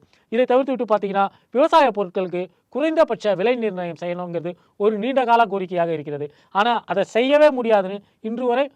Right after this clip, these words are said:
ஒன்றிய அரசு அடம் பிடித்துக் கொண்டிருக்கிறது. அதனுடைய தாக்கமும் ஹரியானால தேர்தலை எதிரொலிக்க போகிறது. இதை தவிர்த்துட்டு இந்தியா முழுக்க இருக்கக்கூடிய பிரச்சனை விலைவாசி உயர்வு, அது ஹரியானாவில் மிக அதிகமாக இருக்கிறது. இப்படி பார்க்க போனீங்கன்னா,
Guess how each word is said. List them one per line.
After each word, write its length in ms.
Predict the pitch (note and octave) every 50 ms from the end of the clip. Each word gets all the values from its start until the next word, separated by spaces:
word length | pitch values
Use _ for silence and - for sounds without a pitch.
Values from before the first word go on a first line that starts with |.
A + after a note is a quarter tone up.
| _ -
ஒன்றிய 320 | F#3+ G3 A#3+ C#4 D4 C4+
அரசு 220 | A#3+ G3 E3+ - G#3
அடம் 180 | F3 G3+ G#3
பிடித்துக் 220 | G3 F#3+ F#3 F3+ E3
கொண்டிருக்கிறது. 480 | E3+ D#3+ D#3+ D#3 D3 D3+ D3+ C#3 C#3 - -
அதனுடைய 440 | - A3 A3 B3 A#3 B3 B3+ A#3+
தாக்கமும் 460 | A#3 A#3+ B3+ D4 C#4+ C#4+ C4+ D4 D#4 C4+
ஹரியானால 500 | - F3+ A#3 B3+ B3 A3+ G#3+ G#3+ C4 C4
தேர்தலை 400 | A#3 A#3+ B3 A#3 A#3+ A3 G#3+ G#3
எதிரொலிக்க 340 | G3+ - A#3 G#3 F#3 F3+
போகிறது. 360 | D#3+ E3 D#3+ D3+ D3 C#3+ C#3+ D3+ - _ _ _ _ _ -
இதை 80 | C4
தவிர்த்துட்டு 420 | B3 C4+ C#4 D4 C4+ C#4 C4+ C4+ B3+
இந்தியா 200 | C4 C#4+ C#4+ C4+
முழுக்க 280 | B3 B3+ B3 B3 C#4+
இருக்கக்கூடிய 360 | C4+ B3 G3 A3+ F#3+ G3 G3 F#3+
பிரச்சனை 400 | F3+ F3+ E3+ - F#3+ F#3 F3 - _ _ _ -
விலைவாசி 440 | - G#3+ A#3 A3 G#3 F#3+ - F#3+
உயர்வு, 360 | E3+ D#3 D#3+ E3 E3 D3+ D#3+ - _ _ _ _
அது 320 | F3+ G3+ A3 A#3+ A3+ - _ -
ஹரியானாவில் 640 | F3+ A3+ B3+ B3+ B3+ A3+ A3 G#3 G3 A3 B3 A3 _ _
மிக 280 | E3+ E3+ G#3+ G#3+ - -
அதிகமாக 480 | - E3 F#3+ G3+ A3+ A3 G#3 G3+ G3+ F#3+
இருக்கிறது. 460 | F3 D#3 C#3+ C#3 D#3+ C#3+ C3+ D3+ D3 C3 - -
இப்படி 200 | G3 A3 A3+ G#3+
பார்க்க 340 | G#3 C4 D#4 D#4 D4 G#3
போனீங்கன்னா, 340 | G#3+ F#3+ F3 D#3+ D3+ D#3 D#3+